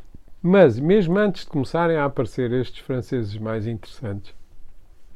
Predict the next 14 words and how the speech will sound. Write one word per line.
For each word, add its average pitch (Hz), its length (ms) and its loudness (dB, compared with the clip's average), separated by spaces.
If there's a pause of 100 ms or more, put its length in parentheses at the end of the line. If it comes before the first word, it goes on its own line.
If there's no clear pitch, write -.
(560)
do 143 100 -2
ponto 208 340 0
de 165 80 0
vista 127 220 0
da 131 140 2
sociedade 107 640 -4
e 110 40 -4
da 127 140 2
administração 120 460 -4
pública, 101 580 -10 (720)
a 165 100 0
arquitetura 175 520 0
é 190 200 -2 (180)
imensamente 175 720 0